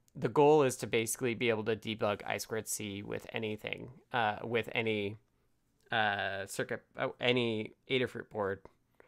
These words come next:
uh, as the, like, logic analyzer part. So, uh, check that out if you haven't seen it already. Um,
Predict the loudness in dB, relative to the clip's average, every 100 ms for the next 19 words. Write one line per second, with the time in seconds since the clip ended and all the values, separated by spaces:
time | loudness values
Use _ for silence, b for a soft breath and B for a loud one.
0 | b b b b _ -6 -4 -6 -14 _
1 | 0 2 0 -6 -8 -6 -6 -4 -4 -4
2 | -8 -10 -8 -10 -10 -14 -12 -16 -16 _
3 | b b b b b -2 0 2 0 -2
4 | 0 -2 -4 0 2 2 0 -2 -2 -2
5 | -4 -6 -4 -2 -2 -2 -4 -6 -10 -14
6 | _ -10 -8 -6 -10